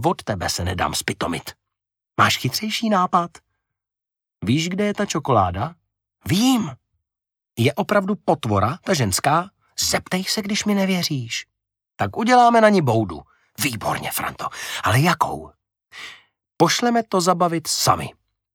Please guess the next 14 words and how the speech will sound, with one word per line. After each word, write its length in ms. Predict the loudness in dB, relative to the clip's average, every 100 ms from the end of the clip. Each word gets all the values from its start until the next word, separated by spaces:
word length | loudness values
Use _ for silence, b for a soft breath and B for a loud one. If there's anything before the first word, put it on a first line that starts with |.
| _ -6
Zítra 260 | -4 0 0
večer, 400 | 0 -4 -4 -4
když 240 | -6 -6
tam 180 | -4 -2
budeš 260 | -2 -2 -2
hrát 300 | 0 0 -2
na 120 | -8
piano, 500 | -6 -4 -2 -2 -4 B B B -4
přijdou 320 | -2 0 0
tam 200 | 0 0
čtyři 440 | -4 -2 0 0 0
muži 260 | 2 0
ve 100 | 0
vojenským 580 | 0 0 -2 -4 -6 -8